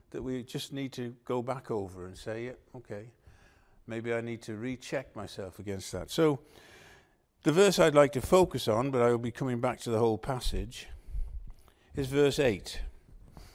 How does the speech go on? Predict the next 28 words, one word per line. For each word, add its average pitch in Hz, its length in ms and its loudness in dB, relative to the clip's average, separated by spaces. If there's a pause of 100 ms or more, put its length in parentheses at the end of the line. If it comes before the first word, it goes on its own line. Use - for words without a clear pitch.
(240)
And 113 120 -8
verse 156 260 0
eight 120 240 2
simply 131 380 -4
says, 104 280 0
"So 131 280 2
affectionately 131 880 0
longing 123 640 0
for 87 280 -6
you, 113 360 -6 (880)
we 123 100 -2
were 120 140 2
pla-, 165 500 -2
pleased 160 400 0
to 135 100 -2
impart 156 680 -4
to - 100 -8
you 101 340 -6 (560)
not 135 180 -2
only 175 400 6
the 127 120 2
gospel 110 500 -2
of 95 100 -6
God, 98 440 -8 (640)
but 120 180 -6
also 123 720 0 (280)
our 120 140 -2
lives, 117 840 -4